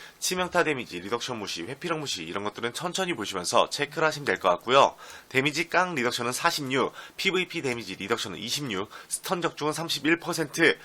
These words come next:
스턴 내성은 이십이 퍼센트, 공포 내성은 이 퍼센트, 홀드 내성은 삼십삼 퍼센트, 이렇게 상세 정보까지 보여드렸고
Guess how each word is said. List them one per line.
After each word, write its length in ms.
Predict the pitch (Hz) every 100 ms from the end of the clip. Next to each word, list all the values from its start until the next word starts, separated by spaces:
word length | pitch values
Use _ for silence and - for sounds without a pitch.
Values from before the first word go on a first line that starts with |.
| -
스턴 320 | - - 165
내성은 360 | 101 101 131 98
이십이 380 | 98 - 90 -
퍼센트, 500 | 165 160 143 123 92 - -
공포 340 | - 131 131 165
내성은 360 | 143 135 113
이 100 | 98
퍼센트, 540 | - 170 160 - 87 - - -
홀드 220 | 175 175 170
내성은 320 | 147 139 143
삼십삼 480 | 156 160 - 165 170
퍼센트, 540 | 170 147 - 110 - - - -
이렇게 240 | 170 165
상세 240 | 175 175
정보까지 440 | 170 143 113 113 117
보여드렸고 760 | 110 87 90 - 151 107 -